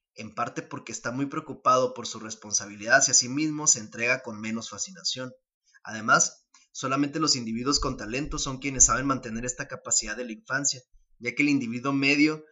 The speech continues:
se encuentra metido en responsabilidades hacia cosas que no le interesan profundamente. No se puede decir que en nuestra época el individuo medio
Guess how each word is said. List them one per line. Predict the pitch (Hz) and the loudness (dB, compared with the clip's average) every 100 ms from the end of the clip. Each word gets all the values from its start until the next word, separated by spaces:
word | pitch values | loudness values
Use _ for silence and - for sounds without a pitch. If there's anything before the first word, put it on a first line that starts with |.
| _ | _
se | - 123 | 0 0
encuentra | 117 120 120 139 | 0 -8 -4 -2
metido | 120 - 139 151 | -2 0 0 2
en | |
responsabilidades | 139 - 123 117 107 107 104 113 139 - | -2 -4 -2 -2 -2 -8 -6 -2 4 4
hacia | 120 - 104 | 6 4 4
cosas | 123 143 - | -8 -2 -2
que | 113 | -2
no | 113 | -6
le | 123 | -6
interesan | 127 110 110 127 | -8 2 2 2
profundamente. | 117 104 - 110 87 107 131 - _ _ _ _ _ _ | -8 -18 -12 -12 -10 -12 -12 -14 _ _ _ _ _ _
No | 120 | 4
se | - | 6
puede | 147 151 151 | 6 4 4
decir | 131 117 135 131 | 6 4 2 -2
que | 147 | -2
en | 135 | -2
nuestra | 113 - 107 | -6 -6 -2
época | 139 165 160 160 | -2 -4 0 2
el | 135 | 2
individuo | 120 107 110 123 131 | -4 -8 -8 -4 -2
medio | 127 156 156 160 | 0 0 -2 -6